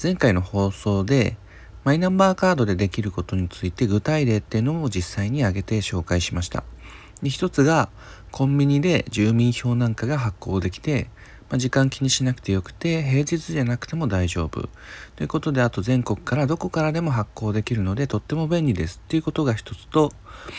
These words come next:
もう一つが、e-tax-、e-taxっていうシステムで、オンラインで確定申告ができて、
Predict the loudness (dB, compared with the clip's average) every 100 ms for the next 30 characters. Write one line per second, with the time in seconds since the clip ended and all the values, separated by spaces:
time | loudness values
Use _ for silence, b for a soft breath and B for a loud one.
0 | B B -4 -2 -4 0 2 4 2 0
1 | B B B 0 2 0 -2 -10 -8 0
2 | 2 2 0 0 -2 -6 -4 -4 0 2
3 | 4 2 -2 -4 -4 0 4 4 2 -4
4 | B B B 0 2 4 4 4 2 2
5 | -2 -2 -2 0 0 -2 -4 -6 -2 0
6 | -2 -2 0 0